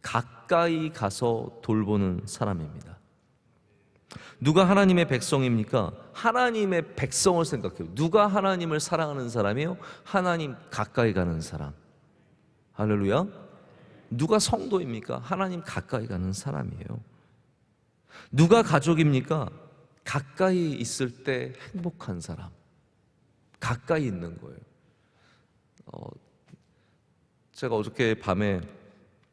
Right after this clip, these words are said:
그런 생각을 했거든요. "언제 우리는 따로 잘 수 있을까?" 아, 다섯 명 모두가 한 방에 자니까 너무 쉽지가 않습니다.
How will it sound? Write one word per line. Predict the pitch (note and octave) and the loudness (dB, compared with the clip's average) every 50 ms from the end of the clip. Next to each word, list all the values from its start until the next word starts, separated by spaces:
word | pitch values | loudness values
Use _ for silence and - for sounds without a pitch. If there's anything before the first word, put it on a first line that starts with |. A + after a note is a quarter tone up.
| _ _ _ _ _ _ _ _ _ _ - - - - | _ _ _ _ _ _ _ _ _ _ -20 -20 -10 -2
그런 | - A#2+ A2+ G#2+ | 0 2 2 2
생각을 | G2+ A#2+ A2+ A2+ G#2 G#2 G2+ | 0 -2 -2 -2 -4 -6 -6
했거든요. | G2 - - F2+ D#2+ F2+ F2+ F#2 F#2 F#2+ G2 _ _ - | -8 -8 -10 -12 -12 -12 -14 -16 -16 -18 -20 _ _ -8
"언제 | G2+ A2+ A#2+ B2 A#2+ C#3 C3 B2 A2+ G#2 G2 - - - - - - _ _ _ _ _ - | -6 -6 -6 -4 -4 -2 -2 -2 -2 -4 -6 -12 -20 -20 -20 -20 -20 _ _ _ _ _ -8
우리는 | A2 B2 B2 B2+ B2+ B2+ B2+ A#2+ | -6 -2 -2 0 0 0 0 2
따로 | - D3 D3+ D#3 | 2 4 4 4
잘 | C#3 C#3 C3 | 2 2 0
수 | B2+ - - | 0 0 -4
있을까?" | G2+ - - G2 F#2 - F#2+ F#2 - - - - _ _ _ _ _ _ _ _ _ _ _ _ _ _ _ _ _ _ _ _ _ - - | -4 -4 -4 -8 -8 -8 -10 -10 -10 -12 -20 -20 _ _ _ _ _ _ _ _ _ _ _ _ _ _ _ _ _ _ _ _ _ -20 -20
아, | - - - _ _ _ _ _ - | -20 -20 -20 _ _ _ _ _ -6
다섯 | - G#2+ A2 - D3 | -2 -2 0 2 2
명 | C#3+ C#3+ C#3 C3 B2 | 2 4 4 4 4
모두가 | G#2+ A2+ A#2 A2 B2 A#2 A#2+ | 4 4 4 4 4 2 2
한 | A#2 D3 D#3 D3+ | 2 2 0 2
방에 | C#3+ C#3+ C3+ C3 | 2 2 2 2
자니까 | B2 A#2 A2+ G2 F#2+ F#2+ F2+ - - A2 G#2 - - - - - _ _ _ _ _ - - - | -2 0 -2 -4 -4 -4 -6 -6 -8 -8 -8 -10 -14 -20 -20 -20 _ _ _ _ _ -20 -18 -16
너무 | - - - | -16 -14 -12
쉽지가 | B2 - - - - - - - | -12 -12 -12 -12 -14 -14 -12 -10
않습니다. | G2 E2 - - - - - - | -10 -10 -10 -12 -14 -16 -20 -20